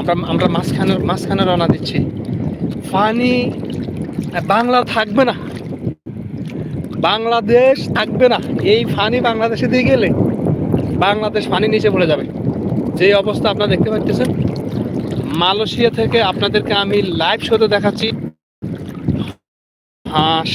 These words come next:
সাগরের মাঝে যাওয়ার দৃশ্যটা। মোটামুটি আমরা ট্যাকে পায়ে চলে আসছি, একটু ট্যাকে একটু ফাঁকা, ট্যাকে একটু ফানি কম। আমরা চলে আসছি,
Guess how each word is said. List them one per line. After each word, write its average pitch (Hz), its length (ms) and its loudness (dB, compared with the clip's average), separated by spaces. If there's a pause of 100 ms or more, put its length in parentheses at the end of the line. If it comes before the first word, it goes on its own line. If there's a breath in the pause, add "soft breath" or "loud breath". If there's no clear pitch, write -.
(260)
সাগরের 202 400 2
মাঝে 190 240 -2
যাওয়ার 190 300 2
দৃশ্যটা। 220 440 0 (680)
মোটামুটি 214 420 0
আমরা 202 220 2
ট্যাকে 185 480 0 (100)
পায়ে 185 160 0
চলে 180 320 0
আসছি, 180 280 -2
একটু - 280 0 (1400)
ট্যাকে 170 300 0
একটু - 220 -2
ফাঁকা, 160 240 0 (1160)
ট্যাকে 180 320 0
একটু 208 160 -2
ফানি 175 280 -2
কম। 151 160 -2 (1700)
আমরা 175 180 0
চলে 190 280 2
আসছি, 220 400 0